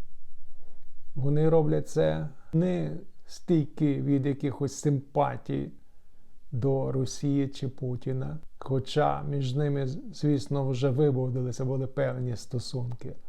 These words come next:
Але ніхто не хоче доводити цей градус кипіння до максимуму і загострити цю ситуацію до межі. Існує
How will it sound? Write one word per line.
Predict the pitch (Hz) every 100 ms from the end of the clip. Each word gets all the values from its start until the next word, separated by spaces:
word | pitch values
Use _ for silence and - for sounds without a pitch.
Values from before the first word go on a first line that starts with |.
| - - -
Але | 180 139 127 135 143 185 240
ніхто | 143 143 - - - 170 151 156 165
не | 170 160
хоче | 151 - 147 139 - 151
доводити | 139 151 139 143 135 139 - 147 160 143
цей | - 139 139 -
градус | - 143 147 135 127 135 - - - - - - - - - - - -
кипіння | 147 - - 151 143 143 143 143
до | 131 143
максимуму | 139 151 143 135 - - - - - - - -
і | -
загострити | 135 139 113 156 - 147 -
цю | -
ситуацію | 147 151 151 147 - 147
до | 123 143
межі. | 143 143 139 120 131 123 - - -
Існує | - - 156 156 165 170 185